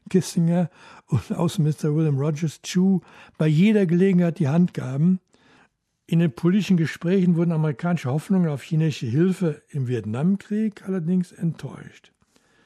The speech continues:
China, so Chu,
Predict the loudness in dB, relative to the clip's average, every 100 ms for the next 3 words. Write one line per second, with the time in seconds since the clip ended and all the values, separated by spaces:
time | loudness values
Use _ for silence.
0 | _ _ -2 0 2 0 -4 -6 -8 _
1 | _ _ _ _ _ _ _ _ _ -10
2 | -6 -6 -4 0 2 2 0 0